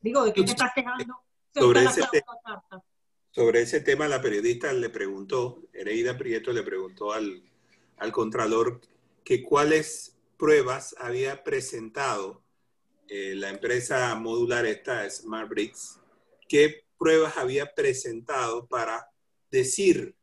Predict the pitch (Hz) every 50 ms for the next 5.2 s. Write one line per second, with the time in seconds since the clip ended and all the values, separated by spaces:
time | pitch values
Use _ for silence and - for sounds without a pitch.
0 | _ _ 120 113 113 110 107 113 117 117 117 123 123 123 120 117 117 110 107 107
1 | 107 107 104 101 98 92 87 87 87 85 - _ _ _ _ _ _ _ _ _
2 | _ _ _ _ _ _ _ _ _ _ _ _ _ - 113 113 113 110 107 -
3 | - 131 117 117 110 107 107 101 98 98 101 98 - 113 107 104 101 98 98 110
4 | - - 120 110 110 120 117 120 120 117 113 107 107 - - - - - - -
5 | - - - -